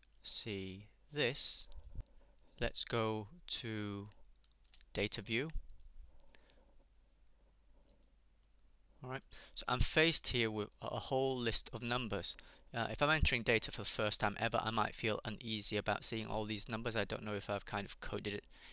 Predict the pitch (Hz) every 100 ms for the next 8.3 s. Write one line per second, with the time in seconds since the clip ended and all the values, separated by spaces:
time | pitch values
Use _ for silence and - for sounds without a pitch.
0 | - - - - 110 104 113 104 107 104
1 | 104 - - - - 104 - 107 101 104
2 | 98 98 - 147 104 - 113 101 120 113
3 | 113 - - 107 104 101 101 101 - 110
4 | 104 98 98 95 - 107 113 - 104 -
5 | 104 - 107 - 104 98 95 - - 123
6 | - 160 - - - - - - - 160
7 | 180 - - - - 156 170 175 160 -
8 | 180 123